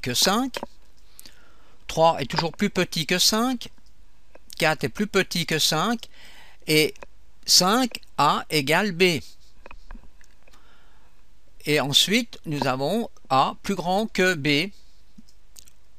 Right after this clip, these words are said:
Je viens de modifier un petit peu le programme. Cette fois-ci, j'ai indiqué que A est plus grand que B à cet endroit et j'ai changé la valeur dans le compteur. Sur la variable B, j'ai mis dix.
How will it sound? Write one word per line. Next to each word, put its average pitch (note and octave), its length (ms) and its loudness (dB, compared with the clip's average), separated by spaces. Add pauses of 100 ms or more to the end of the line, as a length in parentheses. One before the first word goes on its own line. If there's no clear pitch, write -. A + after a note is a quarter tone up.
(200)
Je C3 140 -4
viens E3 260 2
de F3+ 100 2
modifier E3+ 680 4
un D3+ 100 0
petit D3 280 -4
peu D#3+ 180 0
le D3+ 100 4
programme. E3+ 640 0
Cette - 240 2
fois-ci, F3 580 2 (100)
j'ai C#3 440 0
indiqué D#3 840 2
que C3 160 0 (120)
A D3 320 6
est C3+ 340 0
plus D#3 140 -4
grand C#3+ 200 0
que - 140 -4
B D3 520 2 (180)
à B2+ 80 -4
cet - 260 -4
endroit C3 400 2 (460)
et C#3 100 2
j'ai C3 140 0
changé F#3 340 2
la E3 80 4
valeur C#3+ 360 4
dans E3 160 0
le E3+ 120 0
compteur. C3+ 640 2
Sur - 160 -4
la C3 100 2
variable C#3 420 2
B, C3 220 2
j'ai D#3 180 0
mis C#3+ 160 0
dix. A2 460 0